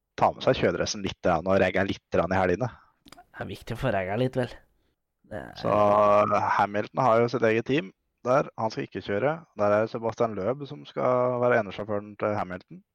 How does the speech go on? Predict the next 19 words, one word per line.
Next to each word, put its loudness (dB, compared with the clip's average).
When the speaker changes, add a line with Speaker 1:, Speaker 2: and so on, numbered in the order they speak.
Speaker 2:
Ja, -4
det -2
blir 2
jo -8
spennende 2
Speaker 1:
Men, 0
Speaker 2:
å 6
se, 4
Speaker 1:
eh, 4
Speaker 2:
da. 2
Speaker 1:
det 0
kan 0
jo 4
hende 4
at, 0
eh, 6
Hamilton -2
selv, -2
eh, 0